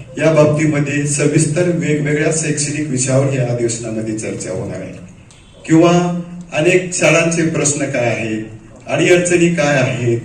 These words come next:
ह्या सर्व गोष्टी यामध्ये सामील होणार आहेत. आणि हे अधिवेशन मुलांसाठी अत्यंत खूप महत्त्वाचं आहे. म्हटलं जातं की लातूरमध्ये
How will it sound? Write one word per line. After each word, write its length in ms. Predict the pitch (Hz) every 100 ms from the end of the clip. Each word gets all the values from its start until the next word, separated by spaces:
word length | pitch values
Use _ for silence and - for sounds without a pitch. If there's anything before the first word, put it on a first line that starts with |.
| - - - -
ह्या 200 | - 165
सर्व 520 | 170 - 165 196 208
गोष्टी 720 | 214 160 156 - 156 123 - - - - - - - -
यामध्ये 400 | 127 131 131 131
सामील 440 | 131 131 120 123 113
होणार 300 | 120 117 117
आहेत. 280 | 117 123 143 - - - -
आणि 180 | 151 160
हे 280 | - 208
अधिवेशन 880 | 208 - 175 170 160 156 147 147 - - - - - -
मुलांसाठी 1000 | 165 185 190 190 180 185 202 202 - -
अत्यंत 720 | 170 175 185 185 - 185 -
खूप 180 | 214 165
महत्त्वाचं 540 | 156 151 139 123 123
आहे. 200 | 117 113
म्हटलं 540 | 110 131 160 165 180 180
जातं 520 | 147 - 165 - - - - - - - - -
की 240 | 190 202
लातूरमध्ये 840 | 175 170 190 190 185 185 202 202